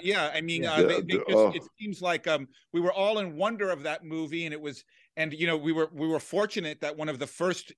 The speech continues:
Speaker 1: examples of big C G I was in such skilled hands. But
Speaker 2: Yeah.
Speaker 1: then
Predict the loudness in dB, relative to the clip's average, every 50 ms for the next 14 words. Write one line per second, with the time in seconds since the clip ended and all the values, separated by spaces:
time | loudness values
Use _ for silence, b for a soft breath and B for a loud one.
0 | _ -8 -6 -6 -6 -2 0 2 2 2 0 0 0 0 0 0 -2 -4 -6 -6
1 | -6 _ -2 -2 -2 -4 -8 -10 -10 -10 -8 -6 -4 -2 0 0 2 0 0 -2
2 | -4 b b b b b -4 -4 -2 -2 -6 -8 -4 -4 -4 -4 -4 -10 -10 -2
3 | 0 2 2 2 0 -2 -4 -2 0 0 -2 -2 -6 -10 B B B B B B
4 | -2 -2 -2 0 2 4 4 6 4 4 2 -4 -8